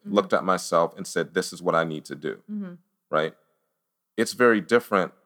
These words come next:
Speaker 2: when you're looking at somebody else and you're in a relationship and that person says, "I don't like how this is."
Speaker 1: Mm-hmm.
Speaker 2: And then you say, "Okay, well, then I'll change for you."
Speaker 1: Mm.
Speaker 2: You know, that is,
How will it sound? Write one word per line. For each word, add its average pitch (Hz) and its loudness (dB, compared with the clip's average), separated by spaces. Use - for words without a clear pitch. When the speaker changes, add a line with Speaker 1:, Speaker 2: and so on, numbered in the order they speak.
Speaker 2:
when 90 2
you're 101 2
looking 107 2
at 87 -2
somebody 85 0
else 82 0
and 85 -2
you're 85 -2
in 101 -2
a 101 4
relationship 82 0
and 85 -4
that 82 -4
person 82 -4
says, 80 -4
"I 90 4
don't 107 2
like 87 2
how 90 4
this 85 -4
is." 73 -2
Speaker 1:
Mm-hmm. 180 -10
Speaker 2:
And 87 -2
then 90 -2
you 95 -2
say, 87 -2
"Okay, 98 2
well, 87 2
then 85 0
I'll 76 0
change 78 -6
for - -18
you." 190 -14
Speaker 1:
Mm. 185 -10
Speaker 2:
You 95 -2
know, 80 0
that 107 6
is, 101 0